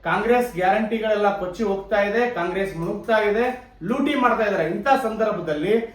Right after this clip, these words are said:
ಹಿಂದೂ ಸಮುದಾಯದ ಮೆಜಾರಿಟಿ, ಹಿಂದೂ ಸಮುದಾಯದ ಕಾನ್ಸಂಟ್ರೇಷನ್, ಅವರ ಕಾನ್ಸಂಟ್ರೇಷನ್ ನ ಬ್ರೇಕ್ ಮಾಡಕ್ಕೆ ಹೊಸ ನಾಟಕ, so called adjustment ಯತ್ನಾಳ್ ಅವರೇ,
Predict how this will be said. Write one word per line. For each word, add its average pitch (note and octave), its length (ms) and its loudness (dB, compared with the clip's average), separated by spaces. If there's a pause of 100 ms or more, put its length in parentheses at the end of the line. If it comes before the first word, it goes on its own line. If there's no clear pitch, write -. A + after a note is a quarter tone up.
(200)
ಹಿಂದೂ A3+ 320 -2
ಸಮುದಾಯದ G3+ 680 2 (640)
ಮೆಜಾರಿಟಿ, A3 640 2
ಹಿಂದೂ G3+ 360 -2
ಸಮುದಾಯದ F#3+ 680 2 (880)
ಕಾನ್ಸಂಟ್ರೇಷನ್, A#3+ 920 2 (100)
ಅವರ A#3+ 260 6 (580)
ಕಾನ್ಸಂಟ್ರೇಷನ್ A3+ 880 0
ನ G#3+ 40 0 (480)
ಬ್ರೇಕ್ B3 460 4
ಮಾಡಕ್ಕೆ A3 720 2
ಹೊಸ F3+ 180 -4
ನಾಟಕ, G#3+ 520 0 (760)
so A3 80 4
called G#3 460 2
adjustment A#3 560 -2
ಯತ್ನಾಳ್ G#3+ 400 2
ಅವರೇ, - 540 0